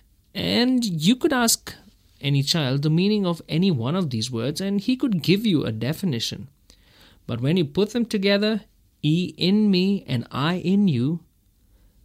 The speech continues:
and neither the most profound theologian nor the great philosopher has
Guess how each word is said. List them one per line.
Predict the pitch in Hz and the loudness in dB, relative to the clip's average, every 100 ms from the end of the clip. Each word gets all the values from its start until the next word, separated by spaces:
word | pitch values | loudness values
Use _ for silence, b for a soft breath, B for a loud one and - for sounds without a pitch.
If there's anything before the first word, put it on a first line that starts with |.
| _ _ | _ _
and | 143 131 131 | 2 4 4
neither | 190 240 202 | 4 2 2
the | 139 135 | 2 2
most | 143 175 220 262 - | 4 4 2 0 -2
profound | - 143 - 170 190 190 | -2 -2 -2 0 0 -2
theologian | - 139 135 160 214 120 123 139 143 | -2 -2 0 0 0 -2 -4 -4 -4
nor | 151 165 | -2 -2
the | 180 | 0
great | 165 156 196 220 | -2 -2 -2 -4
philosopher | - 147 165 226 - - 131 139 | -4 -2 0 0 -2 -4 -4 -4
has | 147 147 143 | -4 -2 -4